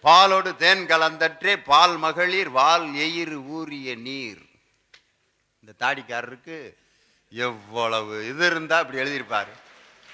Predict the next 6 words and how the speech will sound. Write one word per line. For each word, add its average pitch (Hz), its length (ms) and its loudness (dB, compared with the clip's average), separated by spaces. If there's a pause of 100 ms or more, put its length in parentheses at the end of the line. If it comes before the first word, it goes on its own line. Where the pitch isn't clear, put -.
(720)
ஆக 113 320 -6
அறத்துப்பால், 156 920 -2
பொருட்பால், 190 580 0
கடைசியில 196 600 -2
காமத்துப்பால். 165 1200 0
படிச்சிருக்காருல, 170 760 -6